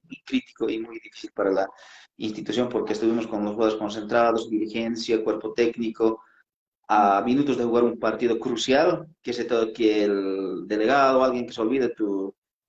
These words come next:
los documentos, es algo imperdonable, ¿no? Entonces, pero lo hemos subsanado. Ese es el momento de terror que hemos pasado, la dirigencia, Roberto. Ahora, lo positivo,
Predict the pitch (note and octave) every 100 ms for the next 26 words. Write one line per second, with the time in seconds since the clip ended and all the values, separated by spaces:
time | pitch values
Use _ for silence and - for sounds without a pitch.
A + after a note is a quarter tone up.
0 | _ _ B2 A#2+ B2 D#3 E3+ F3 - C#3
1 | C3 - B2 A2+ A2+ G#2+ G#2 G2+ C#3 A#2
2 | A#2 A2+ D3 F#3 C3 B2+ F#3+ F3 - -
3 | - D3+ - _ _ _ _ C#3+ C3+ C#3
4 | D#3 D#3 - - C3 B2 A2 D#3+ D#3+ D3
5 | C#3 D3+ D#3 C#3+ C3 - _ _ A#2+ -
6 | B2 E3 - C3 - A#2+ D#3 C#3+ A#2 G#2+
7 | G#2 A#2 A2+ C3 A2 G#2 G2+ - _ _
8 | _ A2+ A2+ - - - _ _ _ _
9 | - - _ _ _ - D#3+ F3 C#3 B2
10 | B2 A#2+ B2 C3+ D3+ G#3+ G#3 D3+ B2+